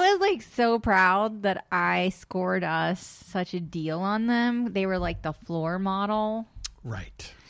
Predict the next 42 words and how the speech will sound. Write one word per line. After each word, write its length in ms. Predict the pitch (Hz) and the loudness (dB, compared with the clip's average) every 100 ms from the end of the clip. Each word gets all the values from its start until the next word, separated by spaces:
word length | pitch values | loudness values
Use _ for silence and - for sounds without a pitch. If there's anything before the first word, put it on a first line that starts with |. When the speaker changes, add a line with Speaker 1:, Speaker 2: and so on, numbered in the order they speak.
| - - - | -20 -16 -6
Speaker 1:
<laughs> 680 | - - - - - 277 | -4 -4 -6 -8 2 6
Speaker 2:
Which 140 | 160 180 | 8 8
I 60 | |
think 220 | - 214 | 8 8
means 280 | 190 170 147 | 8 6 6
that 160 | 147 123 | 4 4
people 260 | 151 151 | 2 4
at 120 | 127 - | 4 4
Best 200 | 127 - | 2 4
Buy 140 | 120 | 4
were 140 | 120 - | 4 2
actually 360 | 120 - 131 | 2 2 2
washing 400 | 113 110 - 117 | 4 4 2 0
their 140 | 107 285 | 2 2
clothes 140 | 104 | 6
in 60 | - | 6
Speaker 1:
<laughs> 20 | |
I 20 | |
Speaker 2:
them. 140 | - 240 | 6 2
Speaker 1:
don't 160 | 240 | 2
know 140 | 220 208 | 2 2
what 140 | 202 | 2
they 120 | 196 | 0
were 100 | 190 | 0
doing 280 | 190 175 165 | 0 -2 -2
with 200 | 165 160 | -2 0
it. 240 | 156 156 - | 0 0 -4
Speaker 2:
<laughs> 60 | - | 2
I 120 | 143 | 4
think 160 | 170 | 8
when 100 | 165 | 8
the, 280 | 135 - 175 | 8 8 8
Speaker 1:
<laughs> 0 | |
It 60 | 156 | 8
was 120 | 285 | 8
Speaker 2:
when 260 | 180 190 175 | 8 8 8
Speaker 1:
so 80 | 233 | 8
Speaker 2:
the 80 | 208 | 8
Speaker 1:
bad. 220 | 196 185 202 | 8 8 10
Speaker 2:
doors 280 | 220 233 - | 8 6 2
closed, 720 | 196 185 175 196 - - 508 - - - - - - - - - | 2 4 6 4 2 -6 -8 -8 -10 -12 -14 -12 -12 -14 -10 -10
<laughs> 40 | - | 0